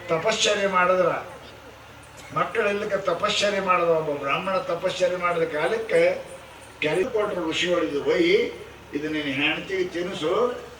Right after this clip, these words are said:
ಗರ್ಭವತಿ ಆಗ್ತಾಳೆ, ನಿನಗೆ ಮಗ ಆಗ್ತದ" ಅಂತ ಕೊಟ್ರು. ಅದು ಹಣ್ಣು ತಗೊಂಡು ಬಂದವ. ಹೆಂಡತಿ ಹೇಳ್ದ,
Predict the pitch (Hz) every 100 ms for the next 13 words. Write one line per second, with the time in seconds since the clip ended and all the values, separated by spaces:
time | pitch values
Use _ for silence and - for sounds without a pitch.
0 | - 113 156 165 180 190 190 180 170 165
1 | 170 214 269 - - - - 160 151 139
2 | 151 - 170 170 165 165 190 - 170 156
3 | 135 - - - - - - - - -
4 | 1017 988 - - 1077 - - - - -
5 | - 453 - - - 294 285 269 262 269
6 | 233 233 254 220 147 - - - - -
7 | - 135 151 165 170 175 175